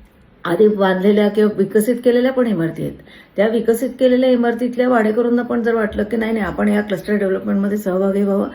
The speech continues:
तर तेही सहभागी होऊ शकतात. तर ह्या सगळ्या ज्या इमारती आहेत ना, ह्या सगळ्या इमारती आणि या झोपडपट्टी असा एकत्रित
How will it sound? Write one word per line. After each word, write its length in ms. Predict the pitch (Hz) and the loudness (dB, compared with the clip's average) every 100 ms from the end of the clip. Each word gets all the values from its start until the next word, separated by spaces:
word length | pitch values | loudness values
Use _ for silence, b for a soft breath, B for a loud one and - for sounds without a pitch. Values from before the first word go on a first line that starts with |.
| B B - | B B -6
तर 40 | 214 | -2
तेही 340 | 214 214 233 | 4 4 2
सहभागी 420 | 214 202 190 190 | 0 2 2 4
होऊ 180 | 208 190 | 2 0
शकतात. 360 | 196 - - - - b b b b b b - | -4 -10 -16 -20 -20 b b b b b b 0
तर 60 | 233 | 4
ह्या 200 | 233 262 | 4 4
सगळ्या 280 | 247 247 | 2 2
ज्या 160 | 254 269 | 2 2
इमारती 400 | 254 214 220 214 | 2 0 0 2
आहेत 140 | 220 170 | 2 0
ना, 100 | 202 | -2
ह्या 280 | 220 196 214 | -2 0 0
सगळ्या 260 | 214 202 | -2 -2
इमारती 480 | 214 214 196 196 233 | -2 -2 -4 -6 -6
आणि 300 | 240 185 190 | -6 -4 -2
या 60 | 214 | 0
झोपडपट्टी 640 | 208 196 180 185 180 208 | 0 -2 -4 -6 -6 -2
असा 220 | 190 170 | -4 -2
एकत्रित 500 | 214 165 196 202 214 | -2 -2 -4 -4 -6